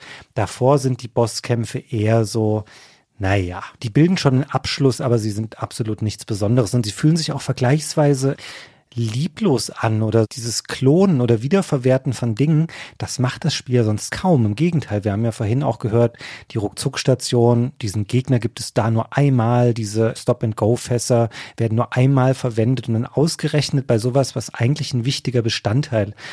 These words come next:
eines Jump'n'Runs ist, nämlich eben den Bossen, da haben sie dann sich sehr leicht gemacht.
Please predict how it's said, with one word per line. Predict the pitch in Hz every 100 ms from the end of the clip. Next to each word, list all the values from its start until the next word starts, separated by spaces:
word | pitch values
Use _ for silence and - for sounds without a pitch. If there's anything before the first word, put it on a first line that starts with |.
| -
eines | - 110 -
Jump'n'Runs | - 110 135 104 117 127
ist, | 123 - -
nämlich | 131 110 110 -
eben | 113 104
den | 98
Bossen, | 98 123 - 139 131 - - _ -
da | 98 107
haben | 117
sie | 117 117
dann | 113 110 113 110
sich | - -
sehr | - 101
leicht | 92 95 -
gemacht. | - 107 107 - -